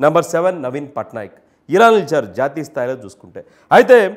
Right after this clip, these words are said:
గత సంవత్సరంతో పోల్చుకుంటే అయితే రేటింగ్ అయితే తగ్గింది. యోగి ఆదిత్యనాథ్ దాస్కి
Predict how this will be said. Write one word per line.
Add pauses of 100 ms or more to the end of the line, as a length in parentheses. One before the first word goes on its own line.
(380)
గత
సంవత్సరంతో
పోల్చుకుంటే
అయితే
రేటింగ్
అయితే
తగ్గింది. (1200)
యోగి
ఆదిత్యనాథ్
దాస్కి